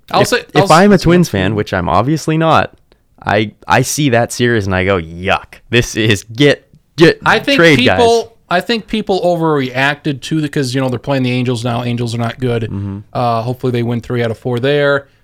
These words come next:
Speaker 1: They go to Seattle. They're not good. There's no reason why you can't take that series. They go to San Francisco. Hopefully you can go five hundred or even, you know, win four of those six games.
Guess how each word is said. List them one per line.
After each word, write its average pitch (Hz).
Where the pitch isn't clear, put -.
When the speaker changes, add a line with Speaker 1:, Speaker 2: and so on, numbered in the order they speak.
Speaker 1:
They 120
go 120
to 117
Seattle. 147
They're 135
not 139
good. 143
There's 123
no 123
reason 120
why 117
you 113
can't 131
take 120
that 131
series. 135
They 127
go 120
to 117
San 117
Francisco. 185
Hopefully 156
you 151
can 147
go 139
five 131
hundred 131
or 123
even, 120
you 117
know, 117
win 117
four 131
of 117
those 113
six -
games. 117